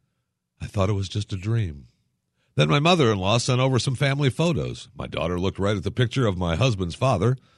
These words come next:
who had been dead for sixteen years. "That's the man who comes into my room at night."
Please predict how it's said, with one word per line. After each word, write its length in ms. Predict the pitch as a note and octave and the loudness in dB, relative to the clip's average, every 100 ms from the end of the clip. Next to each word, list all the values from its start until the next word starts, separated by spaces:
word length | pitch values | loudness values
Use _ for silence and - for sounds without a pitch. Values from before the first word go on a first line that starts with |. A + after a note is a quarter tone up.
| _ _ | _ _
who 80 | B2+ | 2
had 100 | B2+ | 4
been 240 | C3+ A2+ | 2 2
dead 260 | C#3 C3 F#2+ | 4 4 2
for 140 | B2 | -2
sixteen 500 | - C3 - B2+ B2 | 0 0 2 0 2
years. 480 | A#2+ A#2 D#2+ C2 - _ _ _ | 2 2 2 -2 -10 _ _ _
"That's 300 | F3+ A3 - | 2 2 2
the 80 | D3+ | 0
man 180 | C3 C3+ | 2 0
who 80 | |
comes 260 | C#3 D#3 D3 | 2 0 2
into 140 | D#3+ | 0
my 140 | E3+ E3+ | 2 2
room 300 | F3 G#3 G3+ | 4 4 4
at 120 | C#3 | 0
night." 360 | A#2+ F2+ C#2 | 0 0 -2